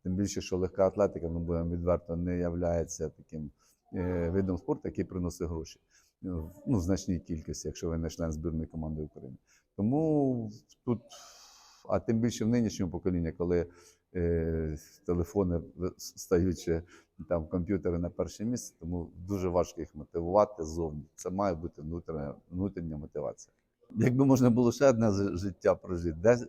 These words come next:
я багато чого поміняв би в тренерській, е, роботі, в підході до тренувань, можливо, в підході до е, е, спортсменів. Ну, я до сих пор жалію, що я в свій час не, раніше не вговорив, е,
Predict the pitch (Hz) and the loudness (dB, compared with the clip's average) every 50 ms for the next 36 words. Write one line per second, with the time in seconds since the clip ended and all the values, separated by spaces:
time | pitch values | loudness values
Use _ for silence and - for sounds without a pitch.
0 | 101 101 101 104 98 104 107 120 107 104 90 - - 101 92 - - 87 92 95 | -6 2 2 2 4 4 0 0 0 -2 -8 -4 -2 -2 -2 -2 -8 -8 -4 -2
1 | 98 107 107 98 90 82 - - 90 87 82 85 85 78 - - - - 85 82 | 0 0 0 0 -2 -6 -8 -6 -6 -6 -4 -4 -6 -6 -8 -10 -10 -6 -4 -2
2 | 82 82 80 78 80 82 82 80 82 85 85 85 85 92 98 120 151 143 - 90 | 0 0 -2 -2 -2 -2 -4 -2 -4 -4 -4 -2 -2 -2 0 0 0 0 -2 -6
3 | 73 - 92 82 - - 107 98 92 90 85 87 85 - 87 90 90 95 98 113 | -10 -10 -14 -16 -4 -4 -2 -2 -2 -4 -4 -6 -6 -6 -6 -6 -4 -4 -2 0
4 | 135 139 143 143 127 - - - - - - _ - 104 101 95 120 127 117 104 | 2 2 2 0 -4 -10 -14 -20 -20 -20 -20 _ -4 -2 0 4 6 6 6 6
5 | - - 90 - - - 131 120 104 101 92 92 92 98 95 95 90 90 87 87 | 4 -2 -12 -10 2 2 2 4 4 0 -2 2 4 6 6 8 8 6 6 4
6 | 82 - - - - _ _ _ - 90 90 87 - - - 92 90 85 82 76 | 2 -2 -8 -18 -20 _ _ _ -4 -2 -2 -2 -2 -4 -4 -2 0 0 0 -2
7 | - - - - - - 113 101 87 - - 120 123 127 127 120 113 107 104 95 | -4 -10 -12 -10 -2 2 2 2 2 0 0 4 6 8 8 8 6 4 2 2
8 | 90 92 101 104 95 87 85 - - - 98 95 90 90 87 90 - - - - | 2 0 -2 -2 -2 -2 -4 -6 -2 2 4 4 4 4 2 -2 -4 -4 -10 -14
9 | _ - 107 107 98 85 87 92 90 90 87 90 90 87 82 - - 87 87 80 | _ -2 2 2 2 2 0 -2 -2 0 0 0 0 0 -2 -2 -2 -2 -2 -2
10 | - - 90 78 - - 92 85 - - - - - - _ _ - 92 90 92 | -2 -8 -10 -10 -2 2 2 2 2 0 -14 -20 -20 -20 _ _ -4 -2 0 2
11 | 90 90 85 - - 90 98 98 90 87 - 90 87 90 87 85 85 85 82 82 | 2 2 0 0 0 2 2 2 2 0 -4 -4 -2 0 0 0 2 2 0 0
12 | 82 80 82 82 80 80 80 78 73 73 - _ _ - 92 80 87 90 87 90 | 0 0 0 0 0 -2 -4 -6 -8 -12 -16 _ _ -8 -6 -4 -2 0 2 2
13 | 92 90 95 92 85 78 78 - _ _ - - - _ _ - 82 82 80 80 | 2 4 4 2 2 0 -4 -14 _ _ -20 -20 -20 _ _ -6 -4 -2 0 0
14 | 80 80 80 78 78 78 76 76 71 69 | 0 0 -2 -2 -2 -2 -4 -4 -6 -8